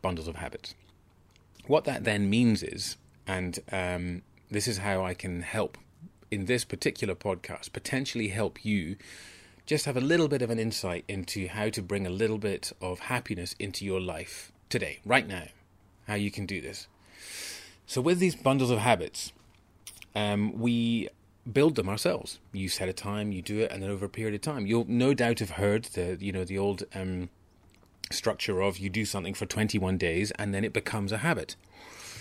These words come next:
Well, that's an interesting, uh, philosophy, and it's an interesting approach. And I don't know how many of you out there,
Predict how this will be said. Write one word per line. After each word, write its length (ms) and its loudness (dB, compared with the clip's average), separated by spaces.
Well, 320 6
that's 200 2
an 60 2
interesting, 640 2
uh, 200 2
philosophy, 380 2
and 80 2
it's 80 -2
an 60 2
interesting 400 0
approach. 440 2
And 140 0
I 60 2
don't 220 4
know 140 2
how 220 0
many 380 4
of 100 -2
you 200 4
out 220 4
there, 440 0